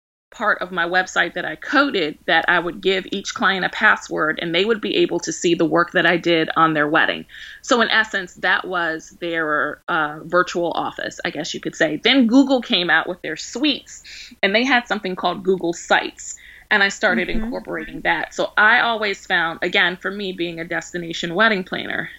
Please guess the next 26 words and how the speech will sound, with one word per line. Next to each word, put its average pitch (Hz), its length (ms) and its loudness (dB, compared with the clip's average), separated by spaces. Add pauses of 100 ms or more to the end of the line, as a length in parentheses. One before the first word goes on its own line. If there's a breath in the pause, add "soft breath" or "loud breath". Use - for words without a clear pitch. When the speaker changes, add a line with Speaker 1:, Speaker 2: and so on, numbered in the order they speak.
(120)
Speaker 1:
that 208 120 6
it 214 120 6
was 185 160 0
very 226 460 2
easy 208 420 -2
for 185 180 0
me 170 360 -2
to 175 200 0
assuage 196 580 2
my 180 140 2
clients' 170 500 -2
anxieties 170 760 2
and 165 120 -10
stresses 165 680 0 (480 loud breath)
if 208 160 2
I 226 100 4
gave 185 260 -2
them 175 140 -2
an 170 120 -2
opportunity 165 720 -4
to 151 140 -10
see 156 260 0
what 165 180 0
was 160 160 -2
going 156 320 0
on 156 480 4